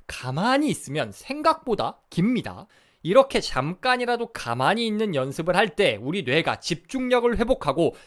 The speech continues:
창의적인 아이디어를 만듭니다. 아이디어도 잘 떠오르고 한 가지 일에 집중을 잘한다?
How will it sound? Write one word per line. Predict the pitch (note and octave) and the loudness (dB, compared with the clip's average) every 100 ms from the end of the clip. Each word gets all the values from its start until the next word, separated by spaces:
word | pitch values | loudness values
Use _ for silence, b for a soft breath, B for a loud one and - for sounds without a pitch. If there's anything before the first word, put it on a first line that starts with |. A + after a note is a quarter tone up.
| B | B
창의적인 | - - C#4 C#4+ A#3+ G#3 A#3 | -6 -2 0 0 -2 0 2
아이디어를 | C3 A#2+ A#2+ C3 F3+ | 0 0 0 0 4
만듭니다. | D#3+ F3+ G#3+ C#3+ G2 F#2 - | 4 2 0 -2 -6 -12 0
아이디어도 | A#2+ F3+ C4+ C#4 C#4 C4+ | 6 6 6 6 6 6
잘 | C4 E3 C3+ - | 0 0 -2 4
떠오르고 | G3 E3 C#3 A2+ | 4 4 0 -4
한 | - B3+ C4 | -2 -2 2
가지 | C4+ A#3+ | 2 2
일에 | B3 | -4
집중을 | A#3 D#3 - C4+ C4 | -4 -6 -4 -2 0
잘한다? | A3 B2+ B2+ C#3 C4 | 0 0 0 2 0